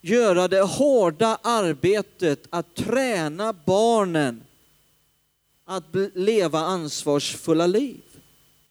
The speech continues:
Det krävs mycket arbete för att vara en kärleksfull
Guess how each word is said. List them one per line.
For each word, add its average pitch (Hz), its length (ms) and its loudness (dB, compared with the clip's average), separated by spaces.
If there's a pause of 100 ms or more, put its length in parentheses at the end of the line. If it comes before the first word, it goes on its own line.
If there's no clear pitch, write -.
(800)
Det 233 120 2
krävs 190 600 2
mycket 277 840 -2 (280)
arbete 147 720 -2 (1300)
för - 180 -8
att 160 160 -2
vara 143 580 0
en 143 120 -6
kärleksfull 131 1400 -2